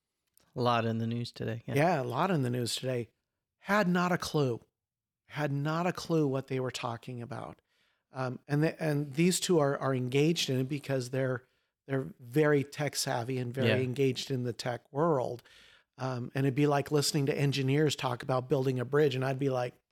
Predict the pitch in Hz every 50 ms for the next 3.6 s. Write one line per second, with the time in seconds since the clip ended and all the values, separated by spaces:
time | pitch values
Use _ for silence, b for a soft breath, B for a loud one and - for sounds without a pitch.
0 | b b b b b b b b b b _ 202 240 277 247 214 - 247 240 233
1 | 226 208 180 208 208 208 196 208 190 180 170 156 175 151 - 190 165 135 - -
2 | - 165 160 - - 220 - - - - - - - - - 285 - - 359 -
3 | - - - - - 170 180 165 151 147 160 -